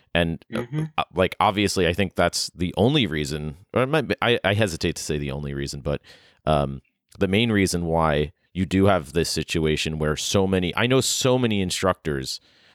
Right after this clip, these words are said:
Speaker 1: who they, they teach at two or three different universities. They pick up as many classes as they can. And, uh, every single one of them at the instructor themselves, their s-, th-, their students, their, uh, department heads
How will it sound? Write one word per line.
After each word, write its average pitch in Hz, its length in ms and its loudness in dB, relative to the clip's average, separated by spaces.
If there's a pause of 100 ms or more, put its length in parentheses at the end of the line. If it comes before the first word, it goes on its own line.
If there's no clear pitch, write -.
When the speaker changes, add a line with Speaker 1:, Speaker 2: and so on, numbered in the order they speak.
Speaker 1:
who 92 440 4 (380)
they, 90 340 2
they 92 140 0
teach 107 300 0
at - 120 0
two 92 160 0
or 87 80 4
three 90 200 0
different 82 300 -2
universities. 82 840 0 (360)
They 104 120 2
pick 110 220 0
up 92 100 -4
as 85 120 0
many 98 200 2
classes 87 460 -2
as 78 140 -2
they 80 140 2
can. 82 500 0 (500)
And, 82 460 0 (360)
uh, 92 100 -6 (540)
every 120 280 0
single 120 340 0
one 110 180 2
of 82 140 -2
them 76 340 -4 (200)
at 85 360 -2 (400)
the 95 200 -2
instructor 113 440 0
themselves, 104 580 2
their 90 120 2
s-, - 160 -4
th-, 82 260 -10
their 87 200 0
students, 120 760 -2 (480)
their, 95 480 4 (160)
uh, 82 280 2
department 104 500 -2
heads 143 400 -2